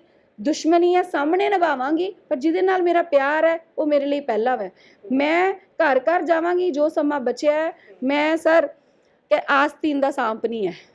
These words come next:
ਮੈਂ ਅਗਰ ਆਮ ਆਦਮੀ ਪਾਰਟੀ 'ਚ ਜਾਣਾ ਮੇਰਾ ਉਹ ਹੁੰਦਾ ਤਾਂ ਸ਼ਾਇਦ ਮੈਂ ਕਾਂਗਰਸ 'ਚ ਰਹਿ ਕੇ ਲੋਕਾਂ ਨੂੰ ਕਹਿੰਦੀ ਵੋਟ ਆਮ ਆਦਮੀ ਪਾਰਟੀ ਨੂੰ ਪਾ ਦਿਓ, ਉਹ ਮੇਰੀ ਗਲਤੀ ਹੁੰਦੀ। ਮੈਂ ਗਈ ਹਾਂ ਤੇ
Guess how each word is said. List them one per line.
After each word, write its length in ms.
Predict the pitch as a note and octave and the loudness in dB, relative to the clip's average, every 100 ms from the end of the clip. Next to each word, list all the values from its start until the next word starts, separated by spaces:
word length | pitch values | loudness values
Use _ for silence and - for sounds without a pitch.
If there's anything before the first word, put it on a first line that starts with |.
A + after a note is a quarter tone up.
| _ _ _ _ _ _ _ - | _ _ _ _ _ _ _ -2
ਮੈਂ 320 | C4+ C#4+ C#4 | 0 2 0
ਅਗਰ 420 | D4 E4 E4+ F4+ E4+ - C#4+ | 2 4 4 2 -2 -6 -4
ਆਮ 240 | C4+ D4+ | 0 0
ਆਦਮੀ 240 | D4+ D#4 | 0 0
ਪਾਰਟੀ 360 | E4 D4+ C#4 D#4 | 0 0 -2 -4
'ਚ 140 | - | -6
ਜਾਣਾ 480 | E4 A3+ A#3+ A#3 C#4 | -6 -2 -2 -2 -2
ਮੇਰਾ 360 | D4+ C#4+ D4 D4 - _ _ | 0 0 0 -2 -8 _ _
ਉਹ 160 | C4+ D#4+ | 2 2
ਹੁੰਦਾ 420 | D#4 B3+ B3 B3+ - _ - | 0 -2 -2 -2 -8 _ -4
ਤਾਂ 80 | D#4 | -4
ਸ਼ਾਇਦ 340 | D#4+ C#4+ D4 | 0 -2 0
ਮੈਂ 260 | D#4 E4 F4 - _ _ _ _ | -2 -2 -4 -10 _ _ _ _
ਕਾਂਗਰਸ 500 | C#4+ D4 D#4+ F4+ A4 | 0 2 0 0 -2
'ਚ 100 | - | -2
ਰਹਿ 280 | - D4 D#4 | -2 0 0
ਕੇ 260 | F4 G4+ G4+ - - | -2 -6 -8 -16 -4
ਲੋਕਾਂ 400 | C4+ D4 D4 E4+ | 2 2 4 2
ਨੂੰ 120 | F4 | 2
ਕਹਿੰਦੀ 260 | E4 D#4+ F#4 | 0 0 -2
ਵੋਟ 320 | C4+ C#4 C#4+ | 2 4 4
ਆਮ 220 | D4+ C4+ | 0 -4
ਆਦਮੀ 240 | C4+ B3+ B3 | -4 -4 -4
ਪਾਰਟੀ 320 | B3 A#3 B3 | -6 -6 -6
ਨੂੰ 100 | A#3 | -8
ਪਾ 180 | A3 G3 | -8 -6
ਦਿਓ, 220 | F#3 F#3+ - _ | -8 -10 -12 _
ਉਹ 160 | D4 E4 | 0 2
ਮੇਰੀ 240 | E4+ E4 | 2 -2
ਗਲਤੀ 400 | B3+ B3 A#3 D#4 | -2 -2 -2 -4
ਹੁੰਦੀ। 300 | C#4+ A3+ G3+ - - - B3 | -4 -6 -8 -12 -20 -10 -6
ਮੈਂ 160 | C4 | -6
ਗਈ 360 | A#3 A#3 C4+ F4 | -2 0 2 2
ਹਾਂ 200 | F#4+ F#4 | 2 -2
ਤੇ 440 | - _ E4 E4 | -8 _ -4 -4